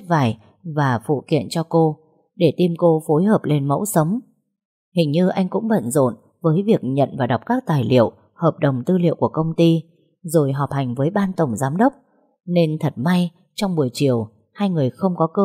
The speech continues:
hội chạm mặt nhau. Cuối ngày, cả công ty nhận được mail, tối nay G K sẽ mời cơm chiêu đãi và ra mắt phó tổng mới. Có vẻ như sếp tổng rất yêu ái anh. Ngày đầu đi làm đã mở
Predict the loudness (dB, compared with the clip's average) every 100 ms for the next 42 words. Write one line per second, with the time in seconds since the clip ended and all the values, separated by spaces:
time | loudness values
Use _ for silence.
0 | 0 -2 -2 -4 -6 -4 -4 -2 0 0
1 | -6 _ _ _ _ _ _ _ _ -2
2 | 0 2 2 2 -2 _ _ -4 -2 0
3 | -2 0 0 0 -2 -4 -2 0 0 -2
4 | -8 _ _ _ 0 2 2 0 0 0
5 | 2 2 0 -8 -10 -4 -2 0 0 0
6 | 0 -2 -2 -4 -2 -2 0 -2 -4 _
7 | -4 -2 -2 -2 -2 0 -2 -4 -2 0
8 | -2 0 2 2 0 _ _ _ _ _
9 | _ -4 -2 -2 0 0 0 0 0 -2
10 | 0 -2 -2 -2 -2 -2 -2 -2 -4 -8
11 | _ _ _ _ -2 0 2 2 2 2
12 | 0 -2 -4 _ -8 -2 2 2